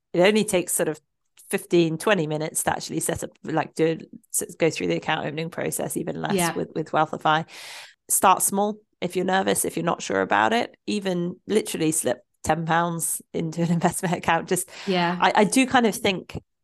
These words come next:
Speaker 1: that you learn best by doing sometimes. Uh,
Speaker 2: Yeah.
Speaker 1: a-,
Speaker 2: Mm-hmm.
Speaker 1: and I think that that's kind of true of the stock market. I think it,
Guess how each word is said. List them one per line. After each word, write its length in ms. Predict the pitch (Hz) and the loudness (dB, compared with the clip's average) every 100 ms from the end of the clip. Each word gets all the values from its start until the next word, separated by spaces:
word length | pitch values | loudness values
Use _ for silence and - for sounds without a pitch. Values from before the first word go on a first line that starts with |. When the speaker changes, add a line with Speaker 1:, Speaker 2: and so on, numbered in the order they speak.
| _ _ _ 165 | _ _ _ -6
Speaker 1:
that 220 | - - | -6 -6
you 160 | - 165 | -6 -6
learn 320 | 175 160 170 | 0 2 4
best 340 | 165 175 - - | 2 0 -2 0
by 160 | 175 | 0
doing 480 | 160 156 170 180 175 - | 0 0 2 2 -2 -4
sometimes. 760 | - 175 170 98 220 220 - | -4 -2 0 0 0 -2 -6
Uh, 40 | - | -2
Speaker 2:
Yeah. 480 | 180 175 170 165 170 | 2 2 2 0 -4
Speaker 1:
a-, 200 | - - | -6 -2
Speaker 2:
Mm-hmm. 220 | 202 196 | 2 4
Speaker 1:
and 240 | 185 170 160 | 4 2 0
I 40 | |
think 200 | - 220 | 0 2
that 140 | 180 | 4
that's 180 | 175 - | 4 2
kind 320 | - - 214 | -4 2 2
of 80 | 202 | 2
true 160 | 180 180 | 0 0
of 100 | 165 | 0
the 60 | |
stock 140 | 185 - | -4 -4
market. 200 | 160 - | -4 -4
I 40 | |
think 180 | - 214 | -2 0
it, 160 | - | 0